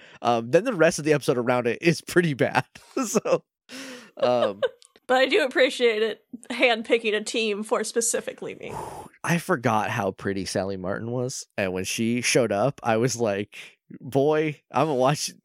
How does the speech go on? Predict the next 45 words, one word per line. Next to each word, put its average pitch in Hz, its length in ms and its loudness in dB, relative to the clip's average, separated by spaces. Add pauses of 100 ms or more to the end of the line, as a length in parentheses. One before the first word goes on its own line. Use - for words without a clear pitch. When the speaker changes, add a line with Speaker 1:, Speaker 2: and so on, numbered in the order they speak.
Speaker 1:
Ninja 151 240 2
Storm 135 260 -2
again 135 260 0
right 160 220 4
now." 165 280 0
<laughs> 202 100 0 (1700)
Anyway, 175 400 4
this 247 160 4
is 202 100 -4
not 156 240 2
about 135 160 4
Speaker 2:
Yeah. 135 60 4
Speaker 1:
that. 120 280 2 (240)
This 190 140 4
is, 220 100 2
<laughs> 523 920 0
uh, - 360 4 (800)
this 185 180 4
is, 175 220 -4
this 185 200 4
is 135 160 -6
about 113 380 2
Kingdom 120 260 -2
Smarts. 120 280 0
Previous 254 280 4
on 220 120 4
Kingdom 180 200 2
Smarts. 185 460 0
Let's 143 140 0
see 180 60 6
if 170 80 4
I 156 80 4
can 143 100 0
remember, 110 340 0
'cause 104 160 0
it 113 40 4
was 104 80 2
a 107 40 -4
couple 135 200 2
weeks 120 140 0
ago 117 160 2
when 107 100 -2
we 98 40 -4
recorded. 95 380 -2 (400)
Speaker 2:
Yeah. 214 200 -6